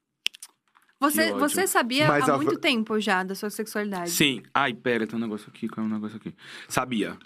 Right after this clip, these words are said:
Speaker 1: Entendi.
Speaker 2: Sabia há muito tempo. Então, mas quando eu namorei a Fran, eu namorei ela de verdade. As pessoas acham que foi por biscoito, foi por alguma coisa. Não foi. Eu já contei isso várias vezes. A gente namorou de verdade. E só não deu certo porque não deu certo mesmo. Eu acho que a gente trabalhava muito junto.
Speaker 1: Aham.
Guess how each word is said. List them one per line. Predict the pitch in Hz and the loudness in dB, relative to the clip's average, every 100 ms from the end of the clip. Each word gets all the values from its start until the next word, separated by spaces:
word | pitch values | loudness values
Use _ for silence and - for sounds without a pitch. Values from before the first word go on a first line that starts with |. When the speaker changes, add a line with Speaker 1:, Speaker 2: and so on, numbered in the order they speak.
| - _ _ _ _ - _ _ _ - - - | -20 _ _ _ _ -20 _ _ _ -20 -20 -16
Speaker 1:
Entendi. | 208 | -4
Speaker 2:
Sabia | 156 143 151 | 0 4 4
há | |
muito | 143 151 190 | 4 2 4
tempo. | 165 110 107 - - - - - | 4 2 -2 -6 -12 -18 -10 4
Então, | 156 165 165 156 | 4 6 4 4
mas | 165 156 | 4 2
quando | 208 | 4
eu | 208 | 4
namorei | 196 160 | 6 4
a | 151 | 4
Fran, | - 185 | 4 4
eu | |
namorei | 170 165 165 | 6 6 6
ela | 165 170 | 6 4
de | 147 | 4
verdade. | 170 156 139 131 113 | 4 6 4 2 0
As | |
pessoas | 117 123 147 | 2 4 4
acham | 139 135 143 | 4 2 0
que | |
foi | - 135 | 2 2
por | 143 | 2
biscoito, | 135 - - 123 143 | 2 2 2 2 2
foi | - | 0
por | 120 | 0
alguma | 127 123 | 0 2
coisa. | 123 147 | 4 4
Não | 143 175 | 4 2
foi. | 185 160 151 135 - - - - | 2 4 6 4 -2 -10 -20 -2
Eu | 127 | 2
já | 156 | 2
contei | 170 165 | 2 0
isso | 156 156 | 0 0
várias | 143 139 147 117 | 4 4 4 2
vezes. | 123 104 | 0 0
A | 110 | 0
gente | 113 | -2
namorou | 127 131 127 110 | -2 0 2 2
de | 113 117 | 0 0
verdade. | 135 131 123 104 101 - - - - - | 0 2 0 -2 -6 -12 -20 -20 -20 -6
E | |
só | - 190 | 2 4
não | 190 | 6
deu | 160 | 4
certo | 180 165 | 2 0
porque | - | 2
não | 170 | 4
deu | 165 160 | 4 4
certo | 160 139 151 | 2 2 2
mesmo. | 123 120 | 2 2
Eu | 117 | 2
acho | 117 - | 2 0
que | |
a | 127 | -2
gente | 127 - | -2 -2
trabalhava | 131 120 120 127 | 0 0 0 0
muito | 135 127 135 147 151 | 0 2 2 4 4
junto. | 113 113 98 101 120 | 4 4 2 2 2
Speaker 1:
Aham. | 262 247 214 220 | 4 2 0 -2